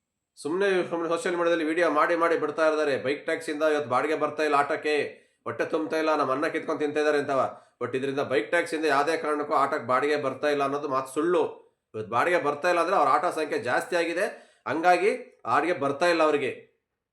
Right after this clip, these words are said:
ಈಗ ಆರ್ ಟಿ ಒ ದವರಿಂದ ಅಫಿಷಿಯಲ್ ಆಗಿ ಅನೌನ್ಸ್ ಮಾಡಿರೋದು, ಇನ್ನು ಮುಂದೆ ಕೂಡ ಅವರು ಹುಷಾರಾಗಿ ಡ್ಯೂಟಿ ಮಾಡಬೇಕು.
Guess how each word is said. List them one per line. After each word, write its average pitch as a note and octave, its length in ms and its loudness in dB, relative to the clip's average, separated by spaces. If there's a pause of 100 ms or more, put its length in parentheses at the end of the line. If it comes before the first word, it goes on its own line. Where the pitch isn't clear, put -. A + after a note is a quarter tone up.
ಈಗ A2 120 -6
ಆರ್ B2 160 -2
ಟಿ F#3 60 -2
ಒ F3 100 4
ದವರಿಂದ E3 220 2
ಅಫಿಷಿಯಲ್ D#3+ 340 0
ಆಗಿ D3 80 0
ಅನೌನ್ಸ್ E3+ 260 0
ಮಾಡಿರೋದು, D#3+ 260 0
ಇನ್ನು D3+ 180 -2
ಮುಂದೆ D#3+ 240 0
ಕೂಡ E3+ 140 -4
ಅವರು D3+ 180 0
ಹುಷಾರಾಗಿ D#3 360 0
ಡ್ಯೂಟಿ D3+ 220 0
ಮಾಡಬೇಕು. D3 680 -2